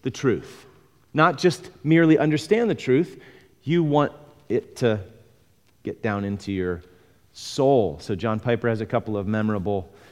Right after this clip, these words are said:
descriptions. "Meditation is like putting a text on the front burner of your mind on simmer."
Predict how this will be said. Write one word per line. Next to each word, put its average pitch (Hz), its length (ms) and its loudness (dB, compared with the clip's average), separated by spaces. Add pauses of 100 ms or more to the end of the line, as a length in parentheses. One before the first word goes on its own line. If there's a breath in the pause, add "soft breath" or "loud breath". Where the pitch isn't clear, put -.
(100)
descriptions. 117 560 -2
"Meditation 127 520 0
is 113 120 -2
like 110 160 -2
putting 131 240 -2
a 113 40 -4
text - 360 -4
on 117 60 0
the 107 80 -2
front - 260 -6
burner 120 220 -2
of 101 100 -4
your 107 120 0
mind 139 640 0 (640)
on 92 180 -6
simmer." 95 500 -4